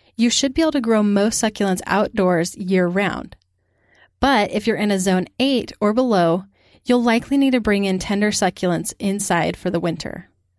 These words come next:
Zone seven and eight can sometimes get away using frost blankets, but really to protect your succulents, they'll need to be brought indoors or out of the freezing temperatures. But no matter what growing zones you're in,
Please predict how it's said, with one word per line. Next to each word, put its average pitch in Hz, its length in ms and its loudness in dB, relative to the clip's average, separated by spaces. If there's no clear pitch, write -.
Zone 285 260 2
seven 269 320 2
and 262 140 4
eight 233 320 0
can 202 180 0
sometimes 269 640 0
get 202 140 2
away 196 260 2
using 190 380 0
frost 175 400 -2
blankets, 233 500 -2
but 226 160 2
really 220 400 2
to 269 120 0
protect 220 420 -2
your 262 100 0
succulents, 220 680 0
they'll 208 240 0
need 202 200 2
to 226 80 0
be 240 100 2
brought 196 320 0
indoors 185 640 2
or 196 180 0
out 190 200 -2
of 196 120 -6
the 196 80 0
freezing 180 400 -2
temperatures. - 720 -8
But 320 340 0
no 220 140 2
matter 262 320 2
what 226 320 2
growing 220 380 2
zones 190 280 0
you're 180 140 0
in, 180 460 -2